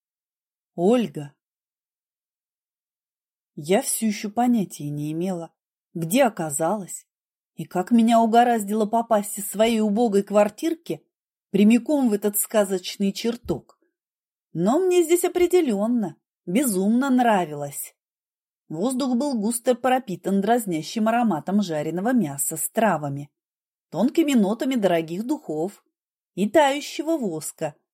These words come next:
от бесчисленных свечей. Куда приятнее, чем привычный запах пыли, старой мебели и дешёвого освежителя, хвойный лес,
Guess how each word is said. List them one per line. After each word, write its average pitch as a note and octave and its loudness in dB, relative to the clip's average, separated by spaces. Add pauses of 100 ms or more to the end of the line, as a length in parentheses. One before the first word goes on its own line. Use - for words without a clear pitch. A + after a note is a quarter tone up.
(100)
от E3+ -2
бесчисленных F3 -2
свечей. F3+ -6 (640)
Куда G3+ 4
приятнее, B3 -2
чем F3+ -4
привычный G3+ -2
запах F#3 -2
пыли, C4+ 0 (240)
старой F#3 4
мебели G3 -2 (280)
и C4 0
дешёвого B3 2
освежителя, F3 -6 (260)
хвойный F3 0
лес, G3 -2